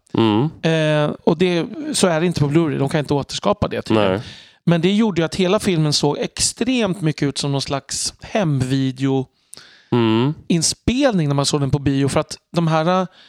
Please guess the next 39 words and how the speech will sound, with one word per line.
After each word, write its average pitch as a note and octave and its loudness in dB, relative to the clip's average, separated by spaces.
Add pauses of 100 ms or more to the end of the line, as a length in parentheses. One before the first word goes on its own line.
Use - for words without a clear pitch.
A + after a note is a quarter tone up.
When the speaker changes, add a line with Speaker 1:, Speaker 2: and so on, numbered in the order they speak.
(840)
Speaker 2:
vad - -2
ska - -2
man F3 2
säga, D3 0 (120)
det F3 4
här F#3 4
lite G3 2
sämre B3 0
som F3+ 2
det F3 2
borde F3+ 4
ju C#4+ 4
vara E3 2
då C#3 0
med C#3 0
tjugofyra D#3 2
rutor C#3+ 0
per C#3+ 0
sekund, D3+ 0
Speaker 1:
Mm. A#2 2 (280)
Speaker 2:
det D#3+ 4
ger G#3+ 0
ju F3+ 2
att F3 -4
det E3+ -2
känns D#3 -2
som, D#3 -2
gör E3 4
att D#3+ -4
det D#3+ -6
känns D3+ -2
som D3+ -2
en D#3 0
film D3 -2
och E3 0
inte D3 -4
som C#3+ 0
någon, C3+ 0
liksom, B2+ -2